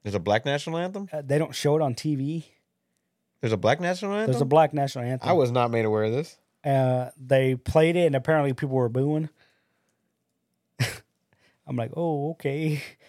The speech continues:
Speaker 2: Yeah. Yeah, there's a black national anthem, bro.
Speaker 1: Lift every voice and sing?
Speaker 2: Yep. Um, but Post Malone, did you see Post Malone singing?
Speaker 1: No.
Speaker 2: He did, uh, America the Beautiful.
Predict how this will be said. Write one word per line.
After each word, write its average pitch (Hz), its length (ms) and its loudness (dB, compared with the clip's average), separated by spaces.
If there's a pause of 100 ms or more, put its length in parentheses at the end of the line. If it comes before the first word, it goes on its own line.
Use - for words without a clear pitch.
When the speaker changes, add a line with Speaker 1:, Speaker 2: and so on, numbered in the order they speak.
(460)
Speaker 2:
Yeah. 113 260 -6 (580)
Yeah, 120 140 -4
there's 139 160 -6
a 151 40 -6
black 165 220 0
national 160 320 -6
anthem, 135 220 -10
bro. 123 180 -4
Speaker 1:
Lift 107 320 0
every 104 220 -2
voice 101 340 -2
and 92 140 -10
sing? 147 480 -10
Speaker 2:
Yep. 160 260 -6 (1000)
Um, 139 360 2
but 135 180 -4
Post 180 260 6
Malone, 262 520 4 (1200)
did 143 120 -4
you 147 80 0
see 170 180 0
Post 170 260 4
Malone 196 380 0 (580)
singing? 185 460 -2 (260)
Speaker 1:
No. 90 300 -8 (300)
Speaker 2:
He 160 180 0
did, 160 240 6
uh, 127 460 2 (560)
America 143 320 0
the 131 100 -2
Beautiful. 156 500 0